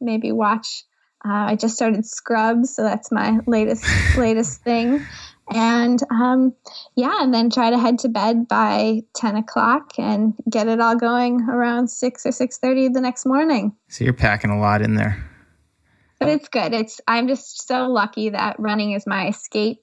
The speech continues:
Speaker 1: and running is my, is my time to rejuvenate myself. And, um, yeah, and I've got, uh,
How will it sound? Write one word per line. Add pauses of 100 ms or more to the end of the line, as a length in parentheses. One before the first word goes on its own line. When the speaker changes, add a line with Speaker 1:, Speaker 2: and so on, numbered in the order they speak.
Speaker 1:
and
running
is
my, (560)
is
my
time
to
rejuvenate
myself.
And, (140)
um,
yeah,
and
I've
got, (240)
uh,